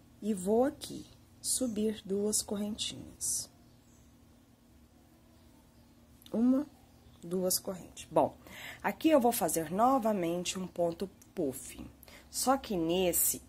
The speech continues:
eu quero pegar cinco alças. Lembra que aqui a gente fez de três? Ó, dá pra, até pra ver os fios aqui, ó. Três alças, tá vendo? Nesse daqui não, eu quero de cinco. Mas o primeiro,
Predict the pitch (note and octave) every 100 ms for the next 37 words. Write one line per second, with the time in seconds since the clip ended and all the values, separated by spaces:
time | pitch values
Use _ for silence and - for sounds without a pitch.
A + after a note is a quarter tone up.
0 | - F#3+ F#3+ - G3 F#3+ - E3 E3 E3
1 | - - - B3 C#4+ - D4+ - - G#3
2 | D#3 C3+ - - G#2+ - - - - -
3 | - - - D3 F#3 F#3+ F#3 - D#3 D3
4 | - E3+ E3 - - C3 C#3 C3+ F3+ C#3
5 | C3+ C#3+ F3 - - D#4 D#4 D#4+ C#4+ C#4
6 | - - A#3 A3 A#3+ - - - G3 A#3
7 | C4+ D3 - - - - - C#4 C4+ G3+
8 | - - - - - - A3 C#4+ C#4+ G3+
9 | G3+ - C4 D3 C3+ C3+ D#3+ D#3 G3+ -
10 | - C3 A2 - C#3 G3 G3+ - - -
11 | - - D4+ C#4+ G3 F3+ G#3+ G3 C#3 C#3